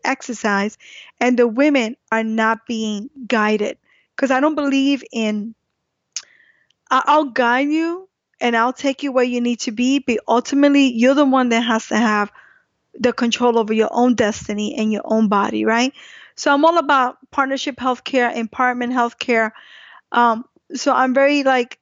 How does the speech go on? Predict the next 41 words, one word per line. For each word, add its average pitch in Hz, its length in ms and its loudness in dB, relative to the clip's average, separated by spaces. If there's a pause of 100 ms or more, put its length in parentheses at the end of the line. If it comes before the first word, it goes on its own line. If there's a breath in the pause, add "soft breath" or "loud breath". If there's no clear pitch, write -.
(140)
"No, 262 120 -2
you 247 180 0
need 247 160 -2
to 262 100 -8
learn 247 140 -2
how 247 100 0
to 214 60 -6
do 226 100 -6
this 214 220 -2
on 214 60 -4
your 202 140 0
own." 196 320 -4 (400)
And, 254 180 2
and, 254 220 0
and 269 160 4
in 262 80 4
my 262 120 2
clinic 311 440 0
on 254 180 0
Madison 247 360 -2
Avenue, 294 300 0 (520 loud breath)
I 262 120 2
used 285 240 0
to 254 80 -10
tell 262 200 -2
people, 240 300 -6
"You 240 140 -2
have 233 120 -2
six - 320 -6
visits 226 380 0
to 220 100 -4
get 196 260 -4
this." - 340 -10 (420)
People 277 260 0
used 214 120 -4
to 220 60 -4
be-, 214 260 -4
freak - 280 -2
out 214 140 0
on - 160 -8
me. 73 180 -14